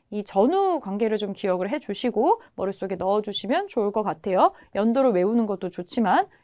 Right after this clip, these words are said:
육 번에 사 번이고요. 칠 번으로 올라가 보겠습니다. 칠 번. 다음 자료에 나타난 상황 이후 이거 뒤에 상황 뭔지 한번 찾아볼게요. 정중부 등이,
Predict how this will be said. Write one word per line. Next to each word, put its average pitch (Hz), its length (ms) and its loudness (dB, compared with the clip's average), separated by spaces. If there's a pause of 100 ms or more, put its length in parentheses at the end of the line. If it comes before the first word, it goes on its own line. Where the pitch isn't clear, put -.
(100)
육 208 140 -8
번에 214 240 0
사 180 220 -6
번이고요. 233 520 0 (640)
칠 403 240 4
번으로 403 340 6
올라가 196 300 4
보겠습니다. 190 720 -10
칠 254 240 -6
번. 240 360 -2 (1700)
다음 330 260 6
자료에 285 260 4
나타난 262 520 2
상황 294 480 0 (600)
이후 247 640 -2
이거 214 400 2 (460)
뒤에 285 320 0
상황 269 400 2
뭔지 214 320 0
한번 208 240 -2
찾아볼게요. 220 720 0 (380)
정중부 349 960 2
등이, 233 640 -2